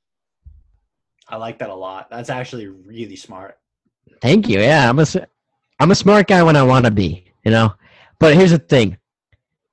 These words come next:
Speaker 2: Clyde last year, that first, first game of his career, that Thursday night game against the Texans, I mean, he had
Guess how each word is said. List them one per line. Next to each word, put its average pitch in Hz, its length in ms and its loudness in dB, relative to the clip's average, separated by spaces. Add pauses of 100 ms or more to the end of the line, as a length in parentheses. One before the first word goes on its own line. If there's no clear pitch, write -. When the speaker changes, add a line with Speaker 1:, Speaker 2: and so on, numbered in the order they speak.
(120)
Speaker 2:
Clyde 214 380 2
last 156 320 2
year, 185 140 4
that 131 200 2
first, 165 300 0 (300)
first 190 400 0
game 160 260 4
of 131 80 2
his 135 160 2
career, 139 420 2
that 120 300 0
Thursday 135 300 2
night 135 180 2
game 131 180 2
against 131 200 2
the 127 60 2
Texans, 143 520 0
I 127 60 0
mean, 131 160 2
he 151 140 4
had 131 360 2